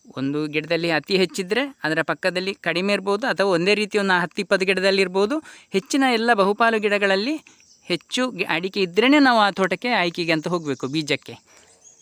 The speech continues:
ಕೇವಲ ಒಂದು ಹತ್ತು ಇಪ್ಪತ್ತು ಗಿಡದಲ್ಲಿ ಒಳ್ಳೆ ಇಳುವರಿ ಇದ್ದು ಬಾಕಿ ಎಲ್ಲ ಕಾಯ, ಖಾಲಿ ಖಾಲಿ ಇದ್ರೆ ಅಂಥ ತೋಟಕ್ಕೆ ನಾವು ಹೋಗಲೇಬಾರ್ದು. ಅದು ಮುಖ್ಯ ವಿಷಯವಾಗಿ ನಾವು ನೆನ್ಪಿಟ್ಕೊಳ್ಬೇಕು. ಹಾಗಾಗಿ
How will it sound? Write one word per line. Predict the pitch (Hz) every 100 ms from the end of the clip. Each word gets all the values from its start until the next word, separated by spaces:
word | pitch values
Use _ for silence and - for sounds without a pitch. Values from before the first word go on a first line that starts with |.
| - 170
ಕೇವಲ | 180 196 190 185
ಒಂದು | 175 190
ಹತ್ತು | 175 - 202
ಇಪ್ಪತ್ತು | 180 190 185
ಗಿಡದಲ್ಲಿ | 185 185 180 180
ಒಳ್ಳೆ | 180 185 175
ಇಳುವರಿ | 175 170 170
ಇದ್ದು | 156 160
ಬಾಕಿ | 147 156 196 185
ಎಲ್ಲ | 196 196
ಕಾಯ, | 185 185 165
ಖಾಲಿ | 165 185 185
ಖಾಲಿ | 175 175
ಇದ್ರೆ | 175 170
ಅಂಥ | 160 170
ತೋಟಕ್ಕೆ | 165 156 180 170
ನಾವು | 139
ಹೋಗಲೇಬಾರ್ದು. | 143 156 170 139 113 - - - - - _
ಅದು | 160 170
ಮುಖ್ಯ | 160 - 156
ವಿಷಯವಾಗಿ | 143 143 143 156
ನಾವು | 156 143
ನೆನ್ಪಿಟ್ಕೊಳ್ಬೇಕು. | 147 147 147 131 - 190 139 - - _ - -
ಹಾಗಾಗಿ | 170 233 262